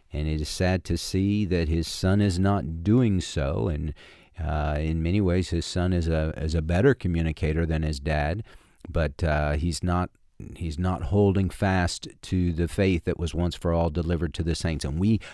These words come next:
we are to contend for the truth. There's a battle raging for the truth, and Christians need, and pastors especially, you gotta stand up and be counted. Stand up, stand up for Jesus, ye soldiers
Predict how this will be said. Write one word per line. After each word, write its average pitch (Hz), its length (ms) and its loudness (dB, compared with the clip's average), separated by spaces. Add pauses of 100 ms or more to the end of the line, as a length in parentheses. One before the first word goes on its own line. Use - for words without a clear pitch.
(100)
we 101 160 6
are 110 140 8
to - 160 -2
contend 107 1000 2 (200)
for 95 240 0
the 80 100 -2
truth. 87 400 4
There's 92 240 4
a 104 80 6
battle 90 720 2 (220)
raging 90 720 0
for - 180 2
the 95 100 4
truth, 156 440 2
and 85 320 0
Christians 143 720 0
need, 104 340 4
and 92 240 -2
pastors 120 600 -2
especially, 95 500 -4 (220)
you 101 180 0
gotta 123 240 4
stand 131 480 2
up - 140 0
and 98 120 2
be 95 100 0
counted. 110 460 -2
Stand 127 460 2
up, 117 220 2 (120)
stand 107 400 0
up 101 300 2
for 104 240 2
Jesus, 90 560 2 (260)
ye 95 540 4
soldiers 98 840 4